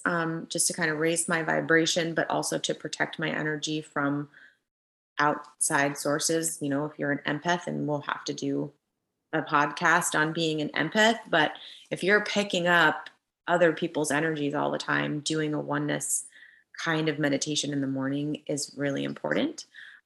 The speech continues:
Um, do you wanna go into oneness for, like, how,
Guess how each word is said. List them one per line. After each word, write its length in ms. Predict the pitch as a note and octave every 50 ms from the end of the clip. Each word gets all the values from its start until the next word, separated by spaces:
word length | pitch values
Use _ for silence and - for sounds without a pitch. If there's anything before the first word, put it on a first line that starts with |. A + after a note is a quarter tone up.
| _ -
Um, 480 | E3 D#3 D#3 D#3 D#3 D#3 D#3 D#3+ D#3 - - - _ _ _ _
do 60 | -
you 160 | D#3+ E3 E3+
wanna 180 | E3+ E3+ D#3+ E3
go 220 | D#3+ D#3+ D#3 D#3
into 640 | D#3 D#3 D#3+ D#3+ - - D#3+ D#3+ D#3 D#3 D3+ D3+ D3+ D3+
oneness 560 | - D3+ D#3 D#3 D3+ D#3 D#3 D3+ D3+ - - -
for, 300 | - D#3+ D#3 D3+ D3+ D3
like, 360 | D3 D3 C#3+ C#3+ - - - _ _
how, 320 | - - - D3 D3 -